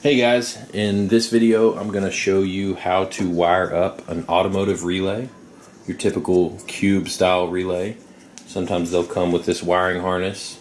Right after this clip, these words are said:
that you can plug into the base of the relay. Sometimes you can, or they won't, and you can just put, um, spade terminals, the crimp terminals on here and wire it up yourself. So if you're not familiar with a relay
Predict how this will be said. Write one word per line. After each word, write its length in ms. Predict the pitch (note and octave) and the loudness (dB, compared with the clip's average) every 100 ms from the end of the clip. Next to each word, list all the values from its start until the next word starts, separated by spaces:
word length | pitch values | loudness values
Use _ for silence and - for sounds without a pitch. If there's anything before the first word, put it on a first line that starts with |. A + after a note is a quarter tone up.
| - | -20
that 80 | - | -10
you 100 | E2 | -8
can 200 | E2 D#2 | -8 -10
plug 280 | - F2 E2 | -4 -2 -2
into 300 | F2 E2+ E2+ | -2 -2 -4
the 80 | D2+ | -2
base 300 | E2+ E2+ D#2+ | -2 -2 -2
of 60 | |
the 40 | E2 | 0
relay. 460 | G2 A#2+ A#2+ A#2 A#2 - - - - - | 2 4 4 0 -6 -20 -20 -20 -20 -10
Sometimes 500 | - A#2+ B2 A2 G#2 | 0 2 4 2 0
you 80 | G#2 | -2
can, 500 | - F#2+ F#2 F2 F#2 | 0 0 0 -2 -2
or 100 | F2 | 2
they 80 | F2 | 2
won't, 400 | F2 G#2 G#2+ - | 4 4 4 2
and 100 | F2 | -2
you 80 | F2 | -4
can 140 | F2+ | -4
just 240 | E2 E2 - | -4 -2 0
put, 300 | F2 - E2 | -2 -2 -4
um, 580 | D#2+ D#2+ D#2 D2+ - - - | -4 -4 -8 -10 -14 -16 -18
spade 340 | - F#2 F2 | -2 2 2
terminals, 640 | F#2 E2 E2 D#2 D2 - - - - E2+ | 2 2 2 0 -2 -10 -16 -20 -14 -10
the 60 | |
crimp 280 | - F2+ D#2 | -2 -2 0
terminals 340 | E2+ D#2+ D2 | -2 0 -2
on 160 | D2+ D2+ | -4 -4
here 200 | D#2+ D2+ | -4 -4
and 140 | D2 D2+ | -4 -4
wire 180 | D2 | -2
it 80 | C#2+ | -4
up 100 | C#2+ | -6
yourself. 520 | - - - - - - - - - - - - - - - - - - - - | -10 -8 -8 -10 -16 -18 -10 -10 -10 -12 -10 -12 -12 -20 -20 -20 -20 -20 -20 -6
So 360 | - G#2 G#2 | 2 6 6
if 140 | G2 A2 | 2 2
you're 80 | A2 | 0
not 160 | A2 | 2
familiar 240 | A2+ A2 G#2 | 2 2 2
with 140 | G2 | 0
a 80 | F2+ | 0
relay 540 | F#2+ G2 F#2+ G2+ F#2+ | 0 0 0 0 -4